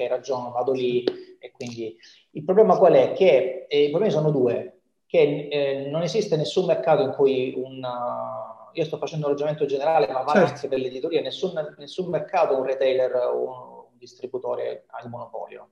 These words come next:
Speaker 1: non esiste, eh, sarebbe impedito anche, è impedito anche per legge, quindi
Speaker 2: Certo.
Speaker 1: di fatto tu stai perdendo una fetta del mercato.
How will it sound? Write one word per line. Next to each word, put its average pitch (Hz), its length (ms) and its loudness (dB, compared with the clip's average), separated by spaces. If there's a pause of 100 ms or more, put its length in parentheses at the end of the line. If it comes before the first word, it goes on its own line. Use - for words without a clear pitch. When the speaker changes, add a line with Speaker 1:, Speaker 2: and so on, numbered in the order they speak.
(100)
Speaker 1:
non 123 100 -20
esiste, 135 520 -10 (100)
eh, 113 180 -20
sarebbe 120 300 -6
impedito 123 400 -6
anche, 123 480 -6
è 131 80 -8
impedito 127 380 -6
anche 123 200 -12
per 120 160 -10
legge, 110 340 -12
quindi 151 220 -4
Speaker 2:
Certo. 139 340 -4
Speaker 1:
di 190 120 2
fatto 196 400 4
tu 180 80 4
stai 156 260 4
perdendo 160 420 2
una 143 240 -4 (140)
fetta 143 680 2
del 120 140 -4
mercato. 113 440 -14